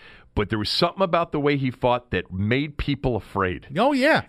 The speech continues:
Speaker 1: And I
Speaker 2: Oh, absolutely. The Hawk, he was called.
Speaker 1: The Hawk. Aaron,
Speaker 2: Yeah.
Speaker 1: the, Aaron the Hawk Pryor. And if you look at his career, he didn't fight any of those guys.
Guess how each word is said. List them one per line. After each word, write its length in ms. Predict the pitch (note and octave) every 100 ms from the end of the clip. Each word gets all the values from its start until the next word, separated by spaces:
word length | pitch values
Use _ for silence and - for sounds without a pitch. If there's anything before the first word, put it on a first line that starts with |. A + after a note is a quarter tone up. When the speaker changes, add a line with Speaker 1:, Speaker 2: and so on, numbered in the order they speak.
| -
Speaker 1:
And 180 | C#3 C#3
I 260 | D3 E3+ D4+
Speaker 2:
Oh, 80 | F#3+
absolutely. 600 | B3 C#4 - B3+ D#4 F#3
The 120 | G3
Hawk, 420 | - C#4 B3 -
he 100 | F3+
was 180 | F3 C#3
called. 380 | - D3+ A#2+ B2
Speaker 1:
The 160 | C3+
Hawk. 400 | B2 D3+ G#2 - -
Aaron, 280 | C3+ B3+
Speaker 2:
Yeah. 60 | G3
Speaker 1:
the, 140 | C#3+ D3
Aaron 240 | D#3 G3
the 60 | F3
Hawk 220 | F3 -
Pryor. 380 | - D3 B2 G#2 - -
And 120 | A#2+ A#2+
if 120 | -
you 140 | C3
look 300 | C3 F3+ -
at 80 | F3+
his 240 | E3 F3+
career, 420 | - E3 E3+ C#3+ -
he 180 | - F#3+
didn't 180 | A#3+ A3+
fight 240 | G3 F#3+
any 180 | F3+ C#4
of 60 |
those 180 | G#3 G#2
guys. 420 | - C#2+ - -